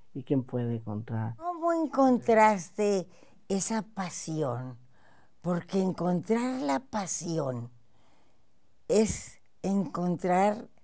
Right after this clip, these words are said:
Speaker 2: la palabra felicidad. No todos la encuentran en esta vida.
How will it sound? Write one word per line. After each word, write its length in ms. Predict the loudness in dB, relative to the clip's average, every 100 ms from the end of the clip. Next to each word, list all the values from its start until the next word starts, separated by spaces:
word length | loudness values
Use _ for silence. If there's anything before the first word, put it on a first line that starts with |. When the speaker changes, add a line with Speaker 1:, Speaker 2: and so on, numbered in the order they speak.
| -20 -14
Speaker 2:
la 180 | -8 -6
palabra 760 | -4 -2 0 0 0 -2 -4 -8 -20 -20 -20 -20
felicidad. 1400 | -10 -4 -2 -2 -6 -8 -10 -8 -6 -4 -4 -6 -8 -14 -20 -20 -20 -20 -20 -20 -20 -14
No 280 | -4 0 0
todos 380 | 2 4 6 4
la 120 | 2
encuentran 640 | -2 -2 -4 -4 -4 -6 -4
en 240 | -4 -6
esta 300 | -8 -10 -10
vida. 280 | -8 -10